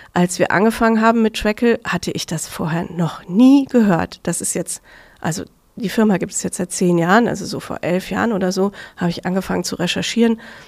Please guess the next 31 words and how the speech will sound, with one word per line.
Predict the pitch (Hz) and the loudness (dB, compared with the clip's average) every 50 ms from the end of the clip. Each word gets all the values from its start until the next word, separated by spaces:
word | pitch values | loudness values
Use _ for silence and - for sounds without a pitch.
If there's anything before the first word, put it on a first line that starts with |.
| - _ - | -20 _ -6
und | - 175 160 - | -4 -4 -2 -2
habe | 180 - - - | -6 -6 -4 -6
das | 170 160 - - | -6 -6 -4 -6
Wort | - - - - - - _ - | -6 -6 -6 -8 -12 -18 _ -4
noch | - 175 156 | -4 -2 2
nie | 196 240 247 233 | 4 4 4 4
gehört | 220 202 190 180 165 160 156 - | 4 2 4 4 4 2 0 -2
und | 175 170 | -2 -2
habe | 185 170 - | -2 -2 0
dann | 180 185 185 | -2 -2 0
festgestellt, | - 196 190 - - 175 180 - - - 226 208 - - - - - - - | 0 -4 -4 -4 -4 -6 -6 -2 0 0 0 0 -2 -6 -20 -20 -20 -20 -12
das | - 170 170 202 | -8 -6 0 0
wird | 233 226 | 0 0
auch | - 175 - - | 0 -4 -2 2
nie | 233 247 254 247 | 2 4 4 4
gesucht | 226 226 202 202 202 208 220 - - - | 2 0 -2 0 -2 -4 -4 -6 -6 -4
im | 220 220 | -2 0
Netz | 220 220 247 247 - - - _ _ _ _ _ | 2 0 0 -2 -4 -10 -14 _ _ _ _ _
und | - - 202 | 2 4 4
das | 202 180 - | 4 4 2
kennt | - - 196 175 165 151 - - | -4 -2 -2 0 0 0 0 0
niemand. | 202 220 240 254 254 262 269 294 339 370 - - _ _ _ - - - - - - | 2 4 4 4 4 4 4 2 0 0 -4 -8 _ _ _ -20 -20 -20 -20 -8 2
Alle | - 202 214 247 226 | 4 6 6 6 6
sind | 226 233 220 - | 4 2 0 0
immer | - 208 208 208 | 0 0 0 0
total | - - - - - 185 180 | -4 -6 -14 -10 -8 -8 -6
schockiert | - - - 180 - - - 220 240 262 254 | -6 -6 -8 -10 -10 -6 -4 -2 -2 -2 -2
und | - - 180 160 | -4 -8 -8 -8
fragen | - - - - - 196 180 190 185 | -8 -14 -16 -10 -6 -6 -4 -2 -2
nach, | 165 170 190 214 - - | 0 0 -2 -2 -4 -6
„Wa-, | 175 190 | -12 -12